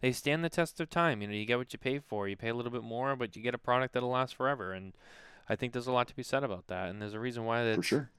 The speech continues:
Speaker 1: S C DuPont. Be exceptional. Um,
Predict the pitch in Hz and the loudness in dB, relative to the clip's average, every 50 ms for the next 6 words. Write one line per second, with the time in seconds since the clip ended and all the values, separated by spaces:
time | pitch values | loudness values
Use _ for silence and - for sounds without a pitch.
0 | _ _ _ 139 131 - - 135 127 127 120 - 147 143 127 113 - - - _ | _ _ _ 0 0 0 -2 -4 -4 -4 -2 2 2 2 2 2 0 -6 -16 _
1 | _ _ _ _ _ 143 151 175 226 - _ - - - - - - - - - | _ _ _ _ _ -4 -4 -4 -6 -10 _ -18 -16 -12 -12 -10 -6 -4 -6 -6
2 | - - - - - - 78 - - - - - - - - - - - - 123 | -6 -12 -14 -14 -14 -18 -20 -20 -20 -20 -20 -20 -20 -18 -18 -20 -14 0 6 8
3 | 123 123 123 123 120 117 113 110 107 104 | 8 10 10 8 8 6 4 0 -8 -14